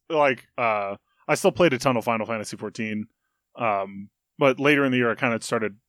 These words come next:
falling off and I would, uh, so, but like I said, it was just watching Twitch streams, which, like,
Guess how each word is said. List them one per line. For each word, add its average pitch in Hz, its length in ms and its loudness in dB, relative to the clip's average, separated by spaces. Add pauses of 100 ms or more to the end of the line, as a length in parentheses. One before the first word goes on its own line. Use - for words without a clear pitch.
falling 113 440 -2
off 104 320 -2
and 104 140 -8
I 101 100 -4
would, 98 260 -8 (340)
uh, 101 320 -2 (560)
so, - 160 -10
but 131 340 2
like 120 180 2
I 107 40 -4
said, 110 160 2
it 104 60 0
was 104 160 -6 (200)
just 123 200 0
watching 113 340 2
Twitch 117 240 0
streams, 104 400 -6
which, 110 180 -2
like, 101 320 -2